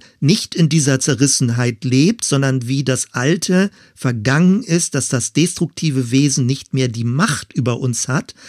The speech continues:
dass die Sünde in dieser grundlegend destruktiven Struktur keine zwangsläufige Macht mehr über uns hat.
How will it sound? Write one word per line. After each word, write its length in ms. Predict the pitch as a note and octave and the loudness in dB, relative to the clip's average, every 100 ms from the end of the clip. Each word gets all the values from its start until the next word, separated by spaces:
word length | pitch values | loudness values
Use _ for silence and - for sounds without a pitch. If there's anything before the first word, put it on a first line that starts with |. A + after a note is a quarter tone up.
| - - | -20 -6
dass 200 | D3+ - | -4 -2
die 140 | C#3 | -2
Sünde 680 | A2+ G#2+ F#3 A3+ F#3 C3+ G#3 | 0 4 6 8 6 4 2
in 120 | - C3 | -2 -4
dieser 340 | C3+ C3 B2+ - - - | 0 0 0 -4 -16 -4
grundlegend 880 | B2 G#3 C4 D3 D3+ E3 D#3+ D#3+ | 4 4 4 2 2 4 2 2
destruktiven 640 | D3 D#3+ - C3+ - D3 | 0 0 -4 -6 -6 -4
Struktur 640 | C3+ - C3 - D#3+ D3 D3+ - - - | -4 -2 -4 -2 2 4 2 -4 -20 -6
keine 340 | D#3 D3+ C#3+ | -2 2 2
zwangsläufige 1080 | - - C3 G3+ A#3 - D3+ E3+ E3+ E3+ D3 | 0 -4 0 0 0 0 0 0 0 -2 -2
Macht 460 | C3+ C3 - - C#3 | 0 0 -2 -6 -2
mehr 160 | C3 | -2
über 320 | C#3+ A#2+ A2+ | 0 -2 -2
uns 280 | B2 A2 - | -2 -4 -4
hat. 280 | G#2+ G2+ - | -8 -10 -18